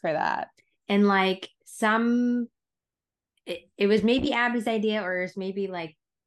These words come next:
Speaker 2: the editor, Nick Mogus, Mogus.
Speaker 1: Mm-hmm.
Speaker 2: But I guess also they did look at using the Missy song, but it was too expensive.
Speaker 1: Yeah.
Speaker 2: And some of the scenes,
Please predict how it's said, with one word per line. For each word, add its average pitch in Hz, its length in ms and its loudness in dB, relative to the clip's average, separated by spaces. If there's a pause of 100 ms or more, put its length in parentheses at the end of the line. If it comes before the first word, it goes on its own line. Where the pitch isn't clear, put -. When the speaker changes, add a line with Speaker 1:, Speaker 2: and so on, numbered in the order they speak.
(180)
Speaker 2:
the 170 180 -12
editor, 180 320 -2
Nick 160 420 -8 (480)
Mogus, 180 500 -2 (480)
Mogus. 185 260 -2
Speaker 1:
Mm-hmm. 196 160 -6 (560)
Speaker 2:
But 190 240 2 (100)
I 208 80 2
guess 226 500 -4
also 208 340 -4
they 196 140 -4
did 180 200 -10
look 190 220 -6
at 175 120 -12
using 165 720 -6 (640)
the 170 200 -4
Missy 165 380 -4
song, 151 460 -4
but 151 80 -14
it 151 80 -4
was 151 160 -8
too - 220 -10
expensive. - 680 -10 (540)
Speaker 1:
Yeah. 185 260 -2
Speaker 2:
And 175 600 -2 (1080)
some 226 260 0
of 240 180 2
the 214 100 4
scenes, 202 920 0